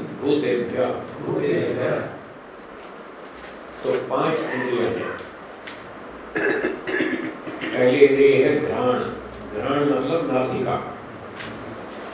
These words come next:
Speaker 1: जिससे हम गंध का ग्रहण करते हैं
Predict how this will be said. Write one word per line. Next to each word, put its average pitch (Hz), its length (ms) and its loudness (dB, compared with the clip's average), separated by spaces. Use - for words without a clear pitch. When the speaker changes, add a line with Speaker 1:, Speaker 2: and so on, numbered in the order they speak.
Speaker 1:
जिससे 139 560 6
हम - 360 4
गंध 135 320 2
का 139 160 2
ग्रहण 135 320 2
करते 110 380 -2
हैं - 140 -4